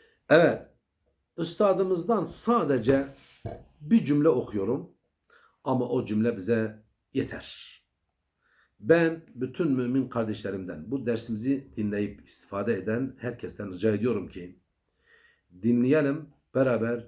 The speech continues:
istifade edelim ve birbirimize gayben dua edelim. Müminin mümine duası gayben makbuldur. Duamız da bu olmalı. Allah'ım, bütün gücümüzle imanı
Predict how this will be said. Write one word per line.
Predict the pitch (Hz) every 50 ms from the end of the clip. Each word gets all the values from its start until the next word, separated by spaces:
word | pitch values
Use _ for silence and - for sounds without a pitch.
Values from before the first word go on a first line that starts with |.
| - -
istifade | 113 - - - - - 113 113 113 131 127
edelim | 120 123 135 139 156 165 165 165 - _ _ -
ve | 120 120 117
birbirimize | 135 143 131 120 123 117 113 110 104 139 147 165 170 165 - _ _ _ _ _ _ _ _ _ _ _ _
gayben | - 127 139 139 120 104 117 110 95 85
dua | 90 95 120 135 139
edelim. | 135 139 147 151 175 180 180 175 - - _ _ _ _ _ _ _ _
Müminin | 104 110 127 135 123 117 127 135 139 165 190 180
mümine | 139 123 117 117 117 123 123 120 107
duası | 110 110 110 104 101 - - 95
gayben | 92 104 104 101 98 98 95 95 98 98 - - -
makbuldur. | 90 85 - - 95 87 73 67 67 69 69 - - _ _ _ _ _ _ _ _ _ _ _ _ _ _ _ _ _ _ _ -
Duamız | 117 131 139 147 156 165 175 156 139
da | 135 131 131
bu | 143
olmalı. | 139 123 113 107 92 - - - - - _ _ _ _ _ _ -
Allah'ım, | - 117 131 143 135 120 127 135 110 95 82 69 - - _ _ _ _ _ _ _ _ _ _ _ _ _ _ _ _
bütün | - 107 - - - - 214 214 151
gücümüzle | 110 107 107 - 110 113 123 127 113 101 98 90 87 95 104 - - _ _ _ _ _ _ _ _ _ _ _ _ _ _ _ _ _ _
imanı | 120 117 113 110 107 110 110 110 113 131 147 170 180 185 180